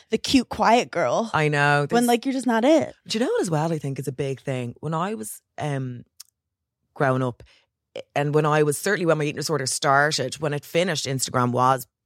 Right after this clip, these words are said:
Speaker 2: kind of established, but
Speaker 1: Mm.
Speaker 2: the only women we were shown were the women that the industry chose to show to us. So, like, billboards,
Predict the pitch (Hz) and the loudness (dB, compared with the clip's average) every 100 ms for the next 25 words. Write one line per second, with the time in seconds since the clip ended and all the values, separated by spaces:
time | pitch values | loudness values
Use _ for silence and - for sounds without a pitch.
0 | - 135 127 127 135 127 123 143 - - | -6 0 0 2 0 0 -2 -6 -8 -18
1 | - 214 202 196 202 _ _ _ - 214 | -16 -16 -16 -20 _ _ _ _ -4 2
2 | 226 269 277 - _ _ - 175 175 165 | 4 2 -2 -6 _ _ -2 2 4 4
3 | 151 160 143 - 165 151 147 131 139 139 | 4 4 4 4 2 4 2 0 -2 0
4 | 156 165 170 147 139 147 147 - - 151 | 4 4 4 -2 -2 -2 -2 -4 -2 2
5 | 139 139 131 135 - 131 131 - 127 - | 4 2 0 0 2 4 2 0 -6 -4
6 | 147 127 - 165 151 151 151 139 139 - | -6 -6 -2 2 2 2 2 2 2 0
7 | - - | -4 -4